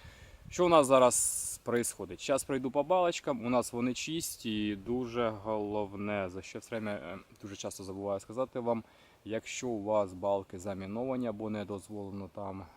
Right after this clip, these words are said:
лазити, ні в коїм случаї туди не йдіть. Поки оцих підарасів трьохцвітних не повиганяють повністю, всіх не перечмакають, лучше вам туди не ходити. Як скажуть, що розмінували, тоді йдіть. Дивіться,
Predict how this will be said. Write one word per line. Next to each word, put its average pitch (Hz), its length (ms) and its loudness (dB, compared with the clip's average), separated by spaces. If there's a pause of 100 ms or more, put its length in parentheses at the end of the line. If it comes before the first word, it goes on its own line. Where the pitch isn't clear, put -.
лазити, 117 460 -2
ні 95 80 -10
в 85 40 -14
коїм 101 220 -10
случаї - 360 -12
туди 101 300 -6
не 98 300 -6
йдіть. 95 240 -12 (360)
Поки 107 260 -6
оцих 104 360 -8
підарасів 107 500 0
трьохцвітних 101 640 -10 (180)
не 104 120 -8
повиганяють 101 580 -4
повністю, 143 500 -6
всіх - 300 -12
не 117 160 -6
перечмакають, 110 960 -4 (540)
лучше 120 300 -4
вам 110 200 2
туди 107 240 0
не 107 140 0
ходити. 101 420 -8
Як 110 100 -4
скажуть, 180 280 2
що 143 120 -4
розмінували, 113 580 4
тоді 117 280 -4
йдіть. 107 340 -6 (220)
Дивіться, 131 300 0